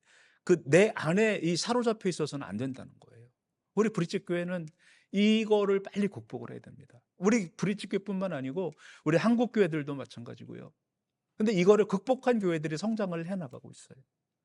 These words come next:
그런데 그냥 내 안에 머물러 있는 교회들은 성장을 하지 못합니다.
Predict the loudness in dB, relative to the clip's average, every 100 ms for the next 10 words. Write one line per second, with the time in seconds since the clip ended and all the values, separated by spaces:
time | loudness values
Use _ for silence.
0 | _ -2 4 2 2 -12 -20 _ _ _
1 | _ _ _ _ 2 4 6 6 6 4
2 | 6 4 4 2 2 2 0 -2 -4 -2
3 | -2 -2 -4 -6 -4 -2 0 0 0 -4
4 | -6 -12 -14 -16 -16 -20 -20